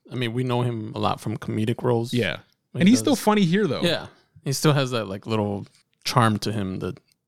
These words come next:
Speaker 1: that he does in other movies.
Speaker 2: Yeah, absolutely.
Speaker 1: Where you can still take him as a funny actor, but still kinda, like, a serious one at
Speaker 2: Yeah.
Speaker 1: the same time.
Speaker 2: Um, after the very first episode, too, you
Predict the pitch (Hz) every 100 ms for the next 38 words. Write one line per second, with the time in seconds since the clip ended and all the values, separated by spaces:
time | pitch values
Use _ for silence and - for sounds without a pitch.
0 | - 110 110 104 98 98 95 95 95 -
1 | - 127 101 110 - 110 98 95 _ -
2 | 120 117 120 - 127 117 104 _ _ _
3 | - - 123 117 101 101 - 110 107 101
4 | _ _ - 113 - 98 87 - - 104
5 | 95 - 101 98 - - - 107 - -
6 | - - 55 107 104 139 - _ 113 110
7 | 107 101 - 156 190 165 143 143 143 135
8 | 127 123 120 123 - 135 120 113 110